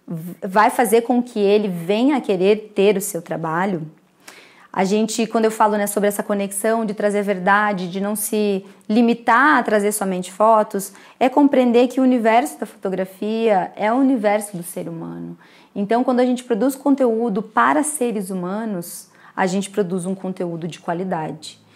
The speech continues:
A gente tem uma frase que fala muito assim: "Quando você vai se conectar e se comunicar com um outro ser humano, seja apenas um outro ser humano." Desça dessa sua posição idealizada que você tá ali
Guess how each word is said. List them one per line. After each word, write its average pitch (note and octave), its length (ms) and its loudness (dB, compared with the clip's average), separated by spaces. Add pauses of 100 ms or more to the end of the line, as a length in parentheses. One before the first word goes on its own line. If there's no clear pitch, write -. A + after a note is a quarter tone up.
(440)
A G3 120 0
gente G#3 380 0
tem A#3 680 2
uma G#3+ 220 2
frase G#3+ 640 2
que G3+ 100 -4
fala A3 300 2
muito A#3 280 -2
assim: G3 320 -6
"Quando A#3 280 -4
você A#3 200 -4
vai G#3+ 160 0
se G#3+ 120 -8
conectar G#3+ 800 0
e G#3 80 -4
se G3+ 140 -6
comunicar A3 960 0 (340)
com A3+ 160 -2
um A3 180 0
outro B3+ 360 4
ser G3 240 -2
humano, F#3+ 480 -2 (260)
seja A#3 280 2
apenas A3+ 480 -2
um G3 140 -2
outro F#3 220 -4
ser E3+ 220 -4
humano." D#3 480 -8 (440)
Desça C4+ 440 4
dessa G3 240 -2
sua G3+ 180 -2
posição G3+ 600 -4
idealizada G3 640 0
que G3 80 -10
você F3+ 220 -8
tá G3+ 160 -4
ali G3 480 -4